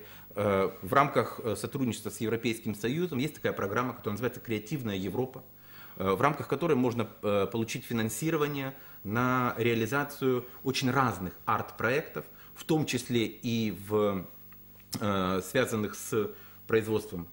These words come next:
видеоматериалов, фильмов, передач, видеоисследований, то есть всего того, что может сделать, э, наше телевидение интереснее, э, знаете, смотрибельнее, <laughs> если можно так выразиться, да, и, э, скажем так, наполненнее.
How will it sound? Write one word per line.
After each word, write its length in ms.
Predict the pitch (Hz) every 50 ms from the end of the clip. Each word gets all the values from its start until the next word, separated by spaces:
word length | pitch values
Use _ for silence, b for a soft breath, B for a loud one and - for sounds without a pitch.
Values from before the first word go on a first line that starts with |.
| - -
видеоматериалов, 1300 | 92 104 107 101 104 107 95 92 90 95 - - - 104 98 - - 107 107 123 131 135 131 127 123 - - B B B B B
фильмов, 540 | - - - - 135 135 131 127 120 113 113 - - -
передач, 600 | 113 95 107 98 95 123 123 123 117 - - - - 107 101
видеоисследований, 1040 | 117 110 113 113 113 113 113 - - - 117 127 139 147 139 135 131 131 123 120 B B B B B
то 60 | 120
есть 100 | 104 -
всего 360 | - - - 143 131 156 151
того, 500 | 143 - 120 113 120 151 180 214 - B B B B
что 140 | - - 147
может 300 | 135 131 120 120 127 110
сделать, 480 | 104 101 131 151 139 120 107 101 - - B B B B
э, 180 | 95 98 101
наше 280 | 107 135 131 - - 120
телевидение 600 | - 120 110 110 120 165 180 165 156 143 131 - -
интереснее, 760 | 135 127 117 - - 123 131 160 175 - - - 190 180 180 - B B B B B B -
э, 300 | 98 101 98 95 87 85 -
знаете, 200 | 101 98 117 - -
смотрибельнее, 720 | - - - 120 98 - - 117 143 135 135 135 127 117 113
<laughs> 60 | 110
если 160 | - - 123 - -
можно 200 | 156 117 113 107
так 220 | - - 107 -
выразиться, 520 | 113 110 110 101 95 95 98 - - -
да, 180 | 98 123 160 - B B B B B B - -
и, 420 | 123 117 120 120 120 120 113 110 -
э, 280 | 101 98 95 95 90 - - - - - - - - - - - -
скажем 200 | - - - 104
так, 160 | - - - -
наполненнее. 580 | 117 127 - - 143 127 101 92 80 80 -